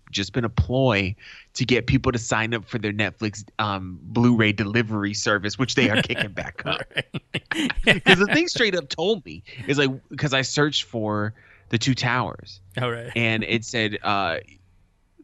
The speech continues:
Speaker 1: "You can add this to your D V D queue," 'cause we actually have the male one.
Speaker 2: Oh, you still
Speaker 1: I
Speaker 2: do?
Speaker 1: don't know. I think it comes with, 'cause we have the highest tier.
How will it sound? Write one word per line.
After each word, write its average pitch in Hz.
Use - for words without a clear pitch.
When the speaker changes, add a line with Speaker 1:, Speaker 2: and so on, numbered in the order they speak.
Speaker 1:
"You 131
can 127
add 110
this 110
to 117
your 98
D 110
V 98
D 104
queue," 92
'cause 120
we 160
actually 175
have 117
the 113
male 98
one. 64
Speaker 2:
Oh, 120
you 123
still 117
Speaker 1:
I 117
Speaker 2:
do? 123
Speaker 1:
don't 123
know. 104
I 110
think 143
it 131
comes 110
with, 95
'cause 110
we 123
have 117
the 113
highest 101
tier. 92